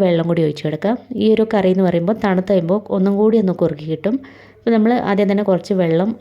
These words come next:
ആ, എക്സ്ട്രാ തന്നെ ചേർത്താൽ മതി. കാരണം തണുത്ത് കഴിയുമ്പോൾ കുറച്ചും കൂടി ഒന്ന്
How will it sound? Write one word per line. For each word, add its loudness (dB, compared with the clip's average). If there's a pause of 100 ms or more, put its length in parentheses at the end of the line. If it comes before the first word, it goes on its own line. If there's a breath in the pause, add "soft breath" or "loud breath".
ആ, -2 (220)
എക്സ്ട്രാ -4
തന്നെ -2
ചേർത്താൽ -4
മതി. -2 (540 loud breath)
കാരണം 0
തണുത്ത് 0
കഴിയുമ്പോൾ 0
കുറച്ചും -2
കൂടി 2
ഒന്ന് -4